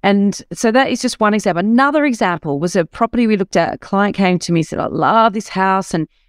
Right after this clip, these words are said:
it had this full-on underground excavation. Down there was, you know, a very glamorous bathroom, weirdly enough, and, and, a, and a laundry. And this room that had no windows, and it was set up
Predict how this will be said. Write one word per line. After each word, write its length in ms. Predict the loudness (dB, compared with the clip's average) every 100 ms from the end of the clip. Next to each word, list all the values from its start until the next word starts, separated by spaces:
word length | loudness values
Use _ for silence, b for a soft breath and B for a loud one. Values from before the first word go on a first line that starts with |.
| -4
it 100 | -2
had 100 | -2
this 180 | -4 -4
full-on 380 | 0 2 0 0
underground 720 | -2 0 0 0 2 0 0
excavation. 800 | -4 -4 -4 0 0 0 0 0 0
Down 300 | 2 2 0
there 180 | 0
was, 140 | -2 -4
you 180 | -2 0
know, 220 | 0 0
a 20 |
very 240 | 2 2
glamorous 640 | 2 0 2 2 0 -2 -2
bathroom, 800 | 2 2 2 -2 -2 0 0 0
weirdly 300 | 0 2 2
enough, 240 | 0 2
and, 100 | 0
and, 220 | 2 2
a, 200 | 0 0
and 140 | 0 0
a 60 |
laundry. 580 | 0 0 0 0 -2 -2 b b b
And 160 | 0 0
this 200 | -2 -4
room 680 | 2 4 4 4 2 0 -4 b -4
that 100 | -2
had 160 | 0
no 280 | 0 2 2
windows, 880 | 2 2 2 0 0 -2 -4 -12 -16 _ _ -2
and 100 | -2
it 80 | -2
was 100 | -6
set 300 | -2 0 2
up 160 | 0